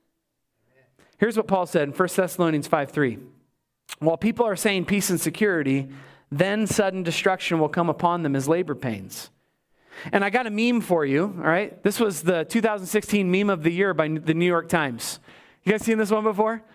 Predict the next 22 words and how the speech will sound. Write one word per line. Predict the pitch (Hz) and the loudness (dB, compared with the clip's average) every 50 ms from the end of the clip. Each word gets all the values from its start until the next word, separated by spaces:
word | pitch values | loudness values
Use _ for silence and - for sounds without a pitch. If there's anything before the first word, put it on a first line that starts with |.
| _ _ - - - - - _ _ | _ _ -20 -20 -20 -20 -20 _ _
Come | - 175 180 180 | 0 0 2 4
on, | 165 147 143 139 135 135 135 143 | 2 4 4 2 2 2 2 2
you | 151 | 2
guys | 170 175 170 151 135 | 2 2 0 0 -2
have | 139 | -2
memed | 127 131 151 175 226 247 233 208 180 | 0 2 2 2 2 2 0 0 2
this | 151 151 143 - - | 2 0 0 0 0
one | 160 147 135 135 | 0 0 2 0
before. | 135 135 - 156 151 139 131 127 120 110 110 123 | 0 0 2 0 0 2 2 0 0 -2 -2 0
Yes, | 147 165 175 190 185 - | 0 0 0 0 -4 -6
you | - 196 190 | -4 0 2
have. | 175 185 214 247 233 202 185 190 180 - - - - - - - - - - - - - - _ _ _ _ _ _ | 2 2 2 2 2 0 0 -2 -4 -10 -20 -20 -20 -20 -20 -20 -20 -20 -20 -20 -20 -20 -20 _ _ _ _ _ _
So | - - 254 | 0 0 2
the, | 220 233 233 | 2 0 0
the | 226 208 214 | 0 -2 -2
point | - - 240 294 320 330 269 | 0 0 0 2 2 2 0
of | 247 185 | 0 0
the | 185 202 | 2 0
meme | 196 196 262 294 311 294 233 | 2 2 2 4 2 2 2
is | 190 175 - | 2 0 2
that | 190 196 196 190 - - _ | 2 0 0 0 -4 -2 _
the, | - 185 160 | -2 -2 -2